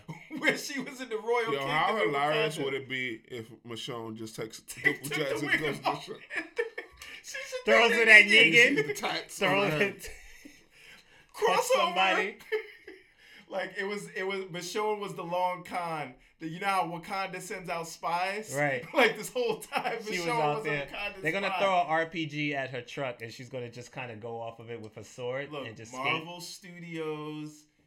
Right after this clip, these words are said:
Speaker 1: and A M C, the, the Walking Dead are all, they're all in
Speaker 2: Mm-hmm.
Speaker 1: Atlanta, and they film, like, almost across the street from one
Speaker 3: Right.
Speaker 1: another.
Speaker 3: No, I
Speaker 1: So
Speaker 3: don't, I don't know. I don't know what, uh, I don't know what to expect this season. Other,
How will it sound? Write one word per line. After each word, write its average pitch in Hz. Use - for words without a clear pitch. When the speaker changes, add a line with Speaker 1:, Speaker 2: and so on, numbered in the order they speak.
Speaker 1:
and 131
A 131
M 135
C, 135
the, 117
the 110
Walking 123
Dead 113
are 101
all, 110
they're 98
all 110
in 107
Speaker 2:
Mm-hmm. 110
Speaker 1:
Atlanta, 107
and 95
they 92
film, 110
like, 101
almost 104
across 104
the 101
street 104
from 92
one 107
Speaker 3:
Right. 113
Speaker 1:
another. 101
Speaker 3:
No, 151
I 160
Speaker 1:
So 190
Speaker 3:
don't, 160
I 175
don't 196
know. 190
I 165
don't 185
know 180
what, 165
uh, 131
I 127
don't 143
know 147
what 135
to 120
expect -
this 98
season. 95
Other, 104